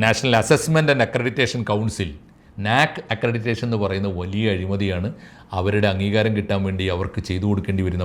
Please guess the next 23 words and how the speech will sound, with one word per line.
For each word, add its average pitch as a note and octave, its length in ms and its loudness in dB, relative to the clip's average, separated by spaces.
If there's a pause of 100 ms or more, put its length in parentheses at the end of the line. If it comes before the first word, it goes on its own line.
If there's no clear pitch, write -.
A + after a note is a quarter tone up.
വലിയ F#2 220 0 (100)
സൗകര്യങ്ങൾ G2+ 500 4
ഓരോ F#2 140 4 (100)
കോളേജുകാരും, G2 560 4 (160)
കോളേജുകാരും G2+ 560 4
ചെയ്തു F#2 200 0
കൊടുക്കുന്ന G2 280 2
നമ്മൾ F#2+ 200 0
കാണുന്നുണ്ട്. G2 440 4 (400)
അതുകൊണ്ട് G2 340 4 (200)
അതിൻ്റെ G#2 260 6
കൂടെ A2 180 6
അഴിമതി B2 440 8
വരുന്നുണ്ട്. C#3 320 8
അതുപോലെ D3+ 380 8
തന്നെ C3 220 4 (460)
ഈ, - 20 8 (680)
ആ, - 20 6 (600)
പരീക്ഷയുമായി C#3 720 6
ബന്ധപ്പെട്ട G2 400 0 (280)
എൻ A#2+ 80 0 (100)
ടി D3+ 100 4 (140)
എ, E2 60 -2